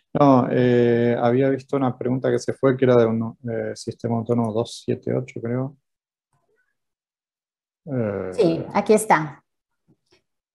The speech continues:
Speaker 2: Hugo Rivera Martínez. Buena
Speaker 1: Sí.
Speaker 2: tarde. El sistema autónomo de mi universidad,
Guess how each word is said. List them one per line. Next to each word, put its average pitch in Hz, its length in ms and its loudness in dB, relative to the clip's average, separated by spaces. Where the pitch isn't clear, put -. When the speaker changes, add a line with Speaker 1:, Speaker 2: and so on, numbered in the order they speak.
Speaker 2:
Hugo 226 280 4
Rivera 226 360 6
Martínez. 208 760 0
Buena 196 300 0
Speaker 1:
Sí. 196 60 -10
Speaker 2:
tarde. 208 540 2
El 202 180 0
sistema 196 380 -4
autónomo 220 360 0
de 233 100 4
mi 233 160 6
universidad, 190 880 4